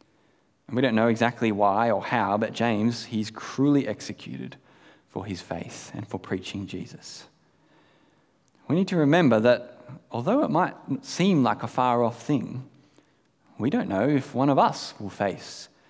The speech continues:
death for the name of Jesus. Shouldn't we pray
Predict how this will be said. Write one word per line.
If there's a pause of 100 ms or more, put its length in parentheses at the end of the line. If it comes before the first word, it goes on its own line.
(200)
death
for
the
name
of
Jesus. (1200)
Shouldn't
we
pray